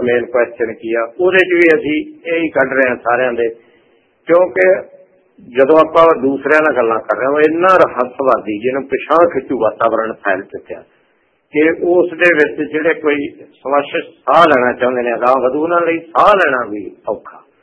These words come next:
ਉਹ ਇਸ ਤਰ੍ਹਾਂ ਦੀਆਂ ਗੱਲਾਂ ਕਰਦੇ ਨੇ, ਉਹਦੀ ਪ੍ਰਪਰੇਸ਼ਨ ਦੇ ਲਈ ਹੁਣ ਬਿਲਕੁਲ ਅਸੀਂ ਜਿਹਨੂੰ ਕਹਿੰਦੇ ਹਾਂ ਵੀ ਤਰਕਸ਼ੀਲ ਢੰਗ ਵੀ ਨਹੀਂ ਸਾਡਾ ਪੂਰਾ ਆ ਰਿਹਾ, ਵੀ ਆਪਾਂ ਉਹਨਾਂ ਨਾਲ ਬ-, ਅਹ, ਵਾਦ ਵਿਵਾਦ ਵਿੱਚ ਉਹਨਾਂ ਨੂੰ ਹਰਾ ਦਿਆਂਗੇ। ਤੇ ਇਸ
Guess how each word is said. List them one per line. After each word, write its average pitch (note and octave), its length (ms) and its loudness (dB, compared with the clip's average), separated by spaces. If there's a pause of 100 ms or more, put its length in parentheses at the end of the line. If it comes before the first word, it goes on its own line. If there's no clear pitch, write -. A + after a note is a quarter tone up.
(200)
ਉਹ D3+ 140 4
ਇਸ D3+ 60 8
ਤਰ੍ਹਾਂ C#3 340 2
ਦੀਆਂ B2+ 180 0
ਗੱਲਾਂ A#2 200 -2
ਕਰਦੇ B2 280 -4
ਨੇ, D3+ 60 -2
ਉਹਦੀ G3+ 400 2 (100)
ਪ੍ਰਪਰੇਸ਼ਨ B2 580 -4
ਦੇ G2+ 100 -4
ਲਈ F2 220 -12 (540)
ਹੁਣ E3 160 0
ਬਿਲਕੁਲ F#3+ 440 2
ਅਸੀਂ D3+ 600 0 (180)
ਜਿਹਨੂੰ D3+ 300 -6
ਕਹਿੰਦੇ D3+ 280 -2
ਹਾਂ D3 80 -2
ਵੀ C#3+ 80 -10
ਤਰਕਸ਼ੀਲ D3 1000 0
ਢੰਗ A2+ 320 -2
ਵੀ A#2+ 220 -4
ਨਹੀਂ A#2+ 240 -2
ਸਾਡਾ G2+ 300 -4
ਪੂਰਾ G#2 280 -8
ਆ F2+ 180 -4
ਰਿਹਾ, E2+ 140 -14
ਵੀ G#2 140 -10
ਆਪਾਂ A#2 280 -6
ਉਹਨਾਂ B2 200 -4
ਨਾਲ A#2 180 -8 (440)
ਬ-, B2 260 -2
ਅਹ, A#2+ 400 -6 (160)
ਵਾਦ C3 280 4
ਵਿਵਾਦ B2+ 420 4
ਵਿੱਚ B2 180 -4
ਉਹਨਾਂ C3+ 180 0
ਨੂੰ A#2 140 -6
ਹਰਾ F#2+ 200 -4
ਦਿਆਂਗੇ। F2+ 300 -14 (400)
ਤੇ - 60 -4 (160)
ਇਸ F#3+ 300 4